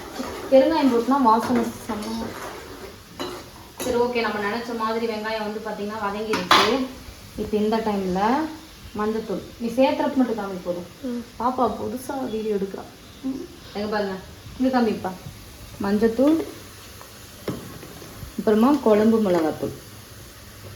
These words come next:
Speaker 1: ஏற்கனவே நம்ம பச்சை மிளகா சேர்த்திருக்கோம், வர மிளகா சேர்த்திருக்கோம், அதனால காரத்துக்கு ஏத்த மாதிரி நீங்க சேர்த்திக்கோங்க. ஓகேங்களா?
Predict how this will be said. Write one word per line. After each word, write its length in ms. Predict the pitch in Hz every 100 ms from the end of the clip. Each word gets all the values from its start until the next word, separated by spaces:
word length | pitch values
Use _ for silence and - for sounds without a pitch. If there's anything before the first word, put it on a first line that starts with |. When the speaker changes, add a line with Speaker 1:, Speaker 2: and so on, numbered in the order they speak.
| - - - -
Speaker 1:
ஏற்கனவே 400 | 220 214 226 262
நம்ம 200 | 262 226
பச்சை 260 | 220 233
மிளகா 220 | 233 220 208
சேர்த்திருக்கோம், 540 | 208 180 202 202 226 262
வர 240 | 233 208
மிளகா 280 | 220 214 196 -
சேர்த்திருக்கோம், 560 | 180 185 175 226 302 233
அதனால 360 | 98 101 123 440 - - - - - - -
காரத்துக்கு 520 | 240 247 254 240 226 208
ஏத்த 220 | 202 208
மாதிரி 220 | 214 262 294
நீங்க 160 | 220 196
சேர்த்திக்கோங்க. 500 | 202 185 185 180 175 180 208
ஓகேங்களா? 500 | 208 220 226 247